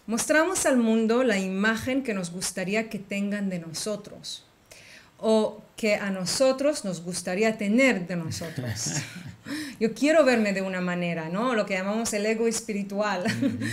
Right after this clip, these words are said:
Speaker 1: <laughs> Quiero verme de una manera y quiero que los demás me perciban así. Entonces,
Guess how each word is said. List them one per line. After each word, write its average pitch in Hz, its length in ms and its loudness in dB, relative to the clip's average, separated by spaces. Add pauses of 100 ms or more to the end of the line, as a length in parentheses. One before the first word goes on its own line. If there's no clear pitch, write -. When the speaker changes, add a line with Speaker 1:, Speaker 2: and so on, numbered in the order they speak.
(120)
Speaker 1:
<laughs> - 260 -10
Quiero 330 280 4
verme 240 300 6
de 202 80 0
una 190 180 0
manera 165 380 -2
y 165 60 -6
quiero 247 200 2
que 285 80 -2
los 262 160 4
demás 240 340 2
me 254 80 0
perciban 180 520 -4
así. 160 400 -8 (640)
Entonces, 254 640 2